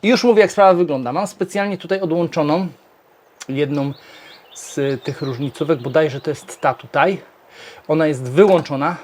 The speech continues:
ponieważ, e, jak ja ją załączę, to ona po chwili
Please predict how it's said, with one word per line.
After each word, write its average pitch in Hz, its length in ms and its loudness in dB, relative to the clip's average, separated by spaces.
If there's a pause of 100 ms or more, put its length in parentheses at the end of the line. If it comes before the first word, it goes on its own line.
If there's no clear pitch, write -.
ponieważ, 147 540 -6 (1300)
e, 127 680 -4 (420)
jak 147 200 0
ja 180 60 4
ją 175 180 2
załączę, 170 760 2 (280)
to 165 100 -2
ona 165 180 -2
po - 120 -8
chwili 165 380 -4